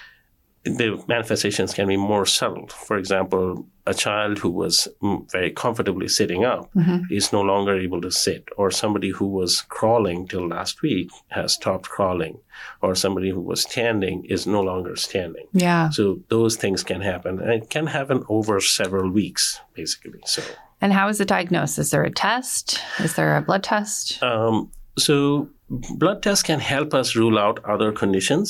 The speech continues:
Speaker 2: Mm-hmm.
Speaker 1: and blood tests can also help us substantiate inflammation, or sometimes, you know, finding e-, indirect evidence of inflammation, but the diagnosis of arthritis is by clinical exam. So, uh,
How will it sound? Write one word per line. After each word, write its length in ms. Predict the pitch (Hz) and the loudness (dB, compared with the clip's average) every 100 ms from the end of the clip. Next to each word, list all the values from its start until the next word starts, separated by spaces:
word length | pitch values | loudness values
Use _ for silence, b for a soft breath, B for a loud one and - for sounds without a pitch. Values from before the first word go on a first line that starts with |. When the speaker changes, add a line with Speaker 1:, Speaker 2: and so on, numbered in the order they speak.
| - | 2
Speaker 2:
Mm-hmm. 280 | 170 190 | 4 4
Speaker 1:
and 280 | 123 107 101 | 4 0 0
blood 200 | 104 107 | 0 0
tests 220 | 110 101 | 0 -2
can 180 | - 107 104 | 0 0 0
also 600 | - 120 127 - 113 98 - | 0 0 2 2 2 2 -6
help 300 | - - 101 | -6 -4 -2
us 120 | 95 | -2
substantiate 800 | - 107 - - 147 151 151 139 135 | 0 0 0 -2 -2 -2 0 2 2
inflammation, 520 | 135 131 131 127 131 | 2 2 2 2 4
or 180 | 107 95 | 4 2
sometimes, 640 | - 107 104 95 92 - | 2 0 0 -2 -2 -2
you 60 | 95 | -2
know, 100 | 87 | -4
finding 460 | - 98 98 95 | -4 0 2 0
e-, 120 | - 95 - _ - | -2 -8 -10 _ -4
indirect 540 | 107 98 98 95 - | 0 2 0 -2 -2
evidence 340 | 98 117 139 139 | -2 0 0 -2
of 80 | 127 | -2
inflammation, 580 | 135 143 131 131 139 127 | -2 0 -2 0 0 0
but 120 | 101 | 0
the 60 | 98 110 | 0 -2
diagnosis 480 | 104 110 98 - | 0 0 0 -4
of 100 | 113 | -4
arthritis 540 | - 92 - 98 92 90 | -2 -2 -2 -2 -2 -4
is 280 | 95 - - - | -4 -4 -6 -6
by 140 | 90 90 | -8 -6
clinical 380 | - 92 92 | -4 -2 -2
exam. 320 | 87 - - - - B B B B B | -6 -6 -10 -12 -18 B B B B B
So, 460 | - 98 95 87 - | -2 0 0 -2 -2
uh, 240 | 101 95 | 0 0